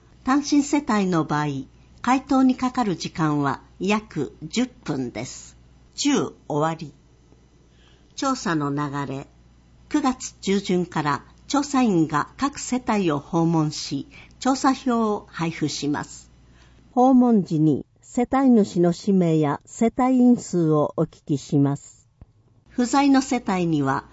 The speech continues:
調査書類を郵便ポストなどに配布します。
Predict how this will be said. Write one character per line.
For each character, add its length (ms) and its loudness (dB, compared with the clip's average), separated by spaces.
調 180 2
査 180 0
書 220 -2
類 300 0
を 160 -6
郵 200 0
便 180 0
ポ 160 -2
ス 80 -10
ト 120 0
な 160 0
ど 120 -2
に 100 0
配 220 -6
布 160 -10
し 180 -6
ま 140 -4
す。 280 -20